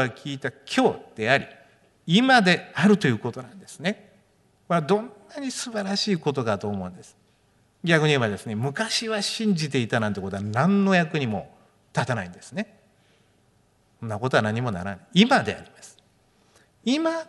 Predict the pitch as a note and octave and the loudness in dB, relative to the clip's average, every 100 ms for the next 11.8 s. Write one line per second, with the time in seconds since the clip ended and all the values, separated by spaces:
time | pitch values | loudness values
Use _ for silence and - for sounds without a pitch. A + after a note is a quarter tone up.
0 | - - D#3 D3+ D3 - A2+ - - E3+ | -14 -4 -2 0 -2 -4 -10 -10 -12 -8
1 | B3+ A#3+ - _ _ _ _ _ _ _ | -8 -8 -18 _ _ _ _ _ _ _
2 | - E3+ C3+ C3 A2+ B2+ F3+ E3 B2+ - | -2 2 2 2 -2 -4 -6 -6 -6 -10
3 | - A3+ G3 - _ _ _ _ _ _ | -12 -8 -8 -12 _ _ _ _ _ _
4 | _ D3+ D3 D#3+ D3 C#3+ D3 G#3+ B3 E3 | _ -4 2 4 6 6 6 6 4 2
5 | C#3 - F#3 G#3+ B3+ C#4+ C4+ - - _ | 0 0 2 2 0 -6 -12 -16 -20 _
6 | _ _ _ _ _ - - G3+ G#3 G#3 | _ _ _ _ _ -6 2 6 6 4
7 | A#3 G#3 F#3 E3 - C#4+ D#4+ F3+ G#2+ F#2 | 2 2 0 -2 -4 -4 0 2 2 -2
8 | E2 - - B2 F#3 F3+ G#2+ - - _ | -8 -16 -8 -2 0 0 -4 -12 -20 _
9 | _ _ _ _ _ _ _ B3+ B3 C#4 | _ _ _ _ _ _ _ -8 -4 2
10 | C4 B3+ - C#4+ C4+ A3 F#3+ F#3 A#3 D#3 | 4 4 2 4 4 4 2 2 2 4
11 | E3 D3+ D3 C3+ B2+ - C3 A2+ | 2 2 0 -6 -10 -12 -12 -12